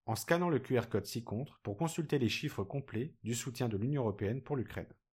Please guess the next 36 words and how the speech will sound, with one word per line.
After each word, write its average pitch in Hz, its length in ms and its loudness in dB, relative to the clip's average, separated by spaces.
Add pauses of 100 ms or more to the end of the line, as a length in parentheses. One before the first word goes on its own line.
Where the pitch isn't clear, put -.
(2500)
La 98 140 4
contribution 160 580 2
de 143 60 6
l'État - 240 8
français - 320 0
et 151 40 2
ses - 140 2
partenaires. 95 560 -2 (880)
La 95 140 6
France, - 560 2 (180)
en 110 100 4
tant 117 160 4
que 113 120 4
membre 120 340 8
de 101 80 4
l'Union 98 260 4
européenne 147 640 4
et 104 80 0
de 98 100 0
l'otan, 101 400 0 (360)
s'implique 156 460 4
à 127 60 10
de 107 100 8
nombreux 156 300 8
niveaux 143 260 4
dans 127 100 6
les 101 180 6
efforts 131 240 4
diplomatiques 113 540 2
visant 120 300 2
à 101 60 4
résoudre 107 360 4
le 98 80 6
conflit 104 320 0
en 110 100 2
Ukraine. 90 400 -4